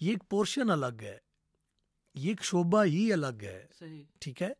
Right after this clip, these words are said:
Speaker 1: मतलब एक, अ, जैसे हम जाकिर हैं, जाकिर को कोई कहे कि आप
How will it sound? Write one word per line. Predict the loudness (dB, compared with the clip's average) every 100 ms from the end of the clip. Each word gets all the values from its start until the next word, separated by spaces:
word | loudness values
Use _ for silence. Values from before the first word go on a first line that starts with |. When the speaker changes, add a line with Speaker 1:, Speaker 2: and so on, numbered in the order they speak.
| _ -20 -20 -18 -12
Speaker 1:
मतलब | -4 -2
एक, | -2 -4
अ, | -10 -12 -6
जैसे | -2 -2 0
हम | 0
जाकिर | 0 -2 0 0 0
हैं, | 0 -2 -4 -8 -10
जाकिर | -4 -4 -2 -2
को | -2 -2
कोई | 0 0
कहे | 0 -2
कि | 0
आप | 0